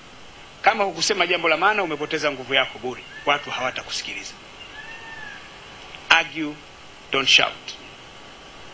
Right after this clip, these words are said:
Jambo la pili ninalopenda kuwaomba was-, na kusisitiza kwa Watanzania wenzangu ni kwamba huu si mchakato kuhusu kuwepo au kutokuwepo kwa Jamhuri ya Muungano wa Tanzania.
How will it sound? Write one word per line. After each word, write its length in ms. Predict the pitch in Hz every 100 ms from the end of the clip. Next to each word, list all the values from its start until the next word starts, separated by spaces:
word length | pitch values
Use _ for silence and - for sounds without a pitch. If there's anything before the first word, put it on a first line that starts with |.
| - - - - - - - - - -
Jambo 180 | 185 240
la 80 | 233
pili 340 | - 320 311
ninalopenda 720 | 254 226 220 254 254 233 208 - - - - - -
kuwaomba 380 | 185 196 220 202
was-, 380 | 185 - - 180
na 140 | 175
kusisitiza 560 | - - 160 - 202 180
kwa 100 | 160
Watanzania 400 | 151 156 160 170
wenzangu 460 | 160 170 170 135
ni 60 | 139
kwamba 380 | 175 165 147 139 - - - - - -
huu 160 | 277
si 260 | - - 226
mchakato 720 | 202 - 190 214 196 - - - - - - - - - - - - - -
kuhusu 380 | 170 202 -
kuwepo 560 | - 180 214 214 208 208 - 170
au 160 | 170
kutokuwepo 640 | 160 151 147 - 160 147 143
kwa 140 | 135
Jamhuri 400 | 127 120 123 135
ya 80 | 127
Muungano 460 | 113 107 120 123 131
wa 80 | -
Tanzania. 560 | - - - - 107